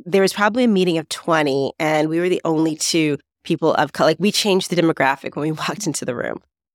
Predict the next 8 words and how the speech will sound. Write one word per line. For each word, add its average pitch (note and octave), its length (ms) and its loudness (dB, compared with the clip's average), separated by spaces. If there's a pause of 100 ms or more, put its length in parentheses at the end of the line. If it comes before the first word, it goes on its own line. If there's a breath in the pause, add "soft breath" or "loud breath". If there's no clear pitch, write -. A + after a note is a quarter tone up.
(140)
And F#3 300 4
I E3+ 120 2
remember F#3+ 280 2
being, F3 520 4
I - 100 2
remember B3+ 480 4 (500)
noting G3 560 4
this, B2 460 -2